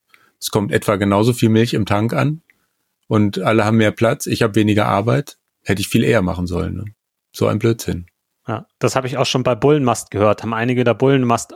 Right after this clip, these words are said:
Speaker 2: aufgehört und allen mehr Platz gegeben. Und
Speaker 1: Mhm.
Speaker 2: haben gemerkt, ja, das, was ich jetzt, äh, weniger Einnahmen hab durch Bullenverkauf, äh, das, äh, das kriege ich dadurch rein, dass ich <laughs> weniger Tierarztkosten und solche
Speaker 1: Ja.
Speaker 2: Sachen, ne? So.
Speaker 1: Ja, genau.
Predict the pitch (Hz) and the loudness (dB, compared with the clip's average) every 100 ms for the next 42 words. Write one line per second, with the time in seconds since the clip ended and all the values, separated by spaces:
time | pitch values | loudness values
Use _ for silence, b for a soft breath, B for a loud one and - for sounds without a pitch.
0 | - 127 - 113 120 135 120 117 120 120 | -6 -4 -2 0 0 0 -2 0 0 0
1 | 117 - 143 - 101 98 98 143 _ b | 0 0 -2 -4 -6 -4 -4 -6 _ b
2 | b b b b b 95 98 127 123 120 | b b b b b 2 2 2 0 2
3 | 123 - 135 113 120 - 120 120 - 120 | 0 -2 -2 0 0 -2 -2 -2 -4 -2
4 | 120 110 - - B B B B - 117 | 0 0 -4 -16 B B B B -6 -2
5 | 110 113 117 110 117 120 117 113 120 120 | 0 0 0 0 0 2 2 0 0 0
6 | 117 110 113 - 110 - 147 147 - 107 | 0 -2 -2 -2 -2 2 0 0 -4 -6
7 | - 107 151 - _ _ _ _ _ _ | 0 0 0 -6 _ _ _ _ _ _
8 | _ _ - 120 104 113 - - 143 127 | _ _ 0 2 2 -2 -4 -10 -8 -6
9 | 131 113 110 - - 123 110 147 117 117 | -6 -4 -4 -4 -4 -4 -4 -2 0 2
10 | 107 - 117 113 110 - 117 95 - - | 0 0 0 2 0 -2 -6 -2 0 0
11 | - - - B B B 117 113 107 - | -2 -14 -20 B B B 0 2 2 2
12 | 151 120 - - 120 - 120 117 117 123 | 2 2 -2 -2 -2 -4 -4 -2 -4 -4
13 | 113 107 101 - 98 107 98 98 113 190 | -4 -2 0 2 2 2 0 -2 -4 -4
14 | B B B - 104 92 101 104 82 | B B B -8 -2 0 -2 -4 -6